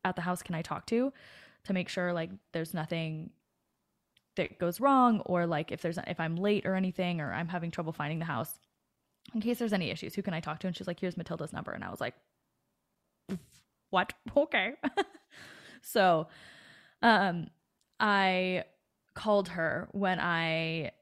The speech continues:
got to the house and was like, "I'm here." <laughs> And she let me in, helped bring everything in, just the nicest person in the entire world, and helped me set up, like, just such a caretaker.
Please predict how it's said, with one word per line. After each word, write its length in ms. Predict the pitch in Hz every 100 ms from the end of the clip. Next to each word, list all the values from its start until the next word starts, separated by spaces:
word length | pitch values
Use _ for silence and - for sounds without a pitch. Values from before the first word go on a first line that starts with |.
| -
got 220 | 214 180
to 80 | -
the 60 | 170
house 260 | 165 165
and 100 | -
was 140 | 190 190
like, 320 | 160 170 - - _ _ _ _ _ _ _ _ -
"I'm 120 | 214
here." 220 | 240 285 - 262 277
<laughs> 260 | 254 294 -
And 320 | 208 208 214
she 460 | - 220 226 220 - _ _ _
let 180 | 202 -
me 140 | 233 302
in, 300 | 339 339 339
helped 440 | - 214 196 196
bring 220 | 226 233
everything 320 | 233 233 233
in, 380 | 233 233 226 220
just 260 | 214 208 -
the 80 | 190
nicest 360 | 196 226 214
person 280 | - 202 190
in 80 | 185
the 100 | 170
entire 300 | 160 170 156
world, 300 | 151 - - - - - - -
and 600 | - 175 170 170 170 165 - - _ _
helped 300 | - 185 180
me 100 | 185
set 180 | 170 202
up, 100 | 214
like, 300 | - 226 233
just 160 | - -
such 140 | 240
a 40 | 220
caretaker. 580 | - 170 185 196 -